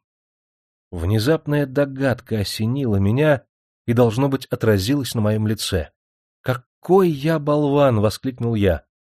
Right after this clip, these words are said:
"Мне бы следовало давным-давно вспомнить про это и рассказать вам. Джон Беллингем носил кольцо, и оно было настолько узко, что, раз надев его, он уже никогда не мог его снять". "Не знаете ли вы случайно, на какой руке он его носил?" —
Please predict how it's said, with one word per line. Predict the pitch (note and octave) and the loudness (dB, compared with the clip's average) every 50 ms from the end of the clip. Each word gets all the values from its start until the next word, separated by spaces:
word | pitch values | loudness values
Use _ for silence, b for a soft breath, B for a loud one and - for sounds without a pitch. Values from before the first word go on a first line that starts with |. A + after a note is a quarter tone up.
| _ _ _ _ _ _ _ - | _ _ _ _ _ _ _ -2
"Мне | G2+ C3 E3 F#3 | 0 2 2 2
бы | E3+ D#3+ | 2 0
следовало | - - D3+ E3 F3 D#3 D3+ D3+ D3+ D3+ | -2 0 0 0 0 2 2 2 2 2
давным-давно | C3+ B2+ C3 B2 C3+ D#3+ F#3 F#3+ F3 D#3+ E3 D3+ D3 D#3 D3+ C3 G#2 | 2 2 2 2 2 0 0 0 0 0 0 0 2 2 0 0 0
вспомнить | - - - - - E3 D#3+ C#3 B2+ A#2+ A#2 - | -2 -8 -12 -6 -2 0 0 2 2 0 -2 -2
про | - C3 E3 F#3 | -2 -2 -2 -2
это | F3+ - D3+ | -2 -2 -4
и | C#3 | -4
рассказать | C3 B2+ - - C3+ B2+ C#3+ C#3 - | -4 -4 -6 -6 -6 -4 -4 -6 -4
вам. | A#2 G#2+ G2+ F#2 E2 - _ _ _ _ _ _ _ _ _ _ - | -2 0 0 0 0 -2 _ _ _ _ _ _ _ _ _ _ -12
Джон | F#2+ F#2+ F2+ G2 C3+ E3 F3 D#3+ D3 C3 | -10 -6 -2 2 4 4 4 4 4 2
Беллингем | A#2 B2 D#3+ F3 E3 E3 D#3+ D#3+ E3+ E3 E3 D#3 | 2 2 2 4 4 2 2 2 2 2 4 4
носил | D#3 D#3 C#3+ - - - G3 F#3+ E3+ - | 2 2 2 0 -2 0 2 2 2 2
кольцо, | - D#3 D#3 D3+ - - F3 F3 E3 | 0 0 0 0 0 2 4 4 4
и | D#3+ E3 B2+ | 4 4 2
оно | B2+ C#3+ E3 E3+ | 2 4 2 2
было | D#3+ E3+ E3+ E3 | 2 2 2 2
настолько | D#3+ D#3+ C#3+ - - F#3 F#3 E3+ - - D3 - _ | 2 0 0 0 0 0 0 2 0 -2 -4 -4 _
узко, | - G#3 G#3+ G3 - - - F3 | -4 -4 -2 -2 -4 -2 0 0
что, | - - - - E3 E3 E3 E3 - | 0 -2 0 2 4 4 4 4 2
раз | - C3 D#3 D#3 C#3 - - | 0 2 2 2 2 0 0
надев | C#3 C#3+ D3 G3+ G#3+ - - | 0 0 2 2 2 2 2
его, | F#3+ F#3 F3+ F3+ F3+ | 2 2 2 2 0
он | - D#3+ E3+ | 2 0 2
уже | E3+ D#3 D#3+ D#3+ | 2 2 2 4
никогда | D#3+ E3+ F#3 F3+ - E3+ D#3+ C3 A#2+ A2 A2+ D#3+ F#3 F#3 | 4 4 2 2 0 -2 -2 -2 -4 -2 0 2 4 4
не | F3 E3 | 4 4
мог | D3+ D#3+ E3+ - | 2 2 0 0
его | D#3+ D#3+ D#3 | 0 -2 -2
снять". | - - D#3 C#3+ G#2+ E2+ - - - _ _ _ _ _ _ _ _ _ _ _ _ _ | 0 0 2 2 2 2 0 -6 -16 _ _ _ _ _ _ _ _ _ _ _ _ _
"Не | G#2 A2 G#2 | -2 0 0
знаете | C#2+ C#2+ F2+ F2 E2 - F2 | 0 0 0 0 0 -2 -2
ли | F2 | -4
вы | E2 D#2+ | -4 -4
случайно, | - - F#2+ F2 - - A2 G#2 G#2 G#2 G#2 G#2+ A2 - - | -4 -4 -4 -6 -2 0 0 2 2 4 4 2 2 0 0
на | B2+ B2+ A#2+ | -2 -2 0
какой | B2+ B2 A2+ B2+ C#3+ D3+ D#3 D3+ | 0 0 0 2 2 2 4 4
руке | D#3 D3+ D3+ - - A#2 F2+ | 2 0 -2 0 2 2 2
он | D#2 D2+ D#2 | 2 2 0
его | D#2 D#2+ F2 | -2 -2 -2
носил?" — | E2+ E2+ - - - E2+ D#2+ C#2+ C#2 | -2 -4 -4 -4 -8 -10 -10 -12 -14